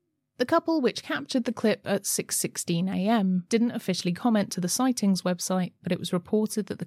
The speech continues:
clip was later checked by a local photography expert who said that the item in the water was most definitely alive and that the size of it was larger than any other wildlife that is known to live in the loch.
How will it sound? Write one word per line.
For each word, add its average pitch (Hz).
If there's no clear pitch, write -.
clip -
was 170
later 190
checked -
by 180
a 175
local 170
photography 208
expert 180
who 240
said 240
that 240
the 240
item 190
in 170
the 170
water 202
was 165
most 175
definitely -
alive 180
and 180
that 156
the 175
size 208
of 175
it -
was 165
larger 165
than 165
any 180
other 165
wildlife 165
that -
is -
known 170
to -
live -
in 147
the 127
loch. 185